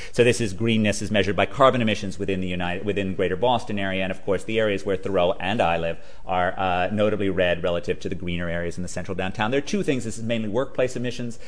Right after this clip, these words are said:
Sorry, this is mainly household emissions, both from transportation and within the household. It's mostly about having smaller houses and, uh, about shorter commutes. Right, those are the two things that are causing emissions to go down substantially within, within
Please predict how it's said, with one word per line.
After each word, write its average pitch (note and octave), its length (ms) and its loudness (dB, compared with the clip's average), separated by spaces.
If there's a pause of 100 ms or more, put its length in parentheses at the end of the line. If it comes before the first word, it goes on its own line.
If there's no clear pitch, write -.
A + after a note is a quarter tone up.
Sorry, A2 160 6
this G#2+ 100 0
is G#2+ 60 -2
mainly G#2 180 2
household B2+ 340 0
emissions, G#2+ 320 -2
both F#2+ 140 -2
from F2+ 100 -6
transportation G2+ 600 -2
and - 20 -2
within F2 180 0
the F2+ 60 -4
household. A#2 520 2 (160)
It's E3+ 160 0
mostly E3 280 0
about A#2+ 160 4
having A2 180 2
smaller B2 380 2
houses G2 640 0
and, F#2+ 440 0
uh, F2 460 0 (300)
about F#2+ 380 2
shorter F#2 420 0
commutes. D#2 480 -6
Right, E2+ 140 -4
those F2+ 140 -4
are F2 40 -6
the F#2+ 80 -4
two F2+ 160 -6
things E2 240 -6
that - 80 -6
are E2+ 100 -4
causing E2+ 340 0
emissions D#2+ 320 -4
to F2+ 80 -8
go D#2+ 100 -2
down D#2 260 0
substantially D#2 520 -4
within, D#2 380 -4
within D#2+ 360 -4